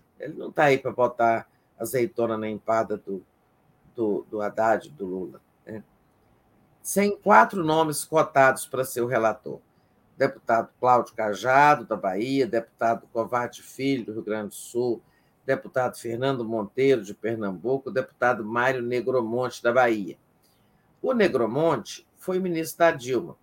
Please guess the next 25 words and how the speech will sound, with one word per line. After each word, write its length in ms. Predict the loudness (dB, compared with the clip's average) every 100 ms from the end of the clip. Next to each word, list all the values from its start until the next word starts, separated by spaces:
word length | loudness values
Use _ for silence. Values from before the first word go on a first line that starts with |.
| _ _ _ _ _
o 160 | -4
que 220 | -2 -6 -8
faz 560 | -2 2 4 2 2
a 80 | 0
gente 320 | -2 -6 -8
pensar 560 | -6 -6 -2 0 0 0
que 80 | -4
ele 180 | -4 -4
pode 360 | -2 -2 -2
ser 400 | -8 -4 -4 -4 -10 _ _ _ _
o, 480 | -2 0 0 0 -2
o 60 | -4
ma-, 140 | -4
o 120 | -4
preferido 640 | -2 0 2 2 2 0 -2
do 140 | -6
governo, 600 | -4 -2 2 2 2 -4
né? 240 | -8 -8 -10 _ _ _
Acho 240 | -6 -4
que 60 | 0
vai 200 | 2 2
ter 120 | 2
uma 140 | 2 0
negociação 920 | -2 -2 -2 0 -2 -2 -4 -2 0
aí 300 | 0 -2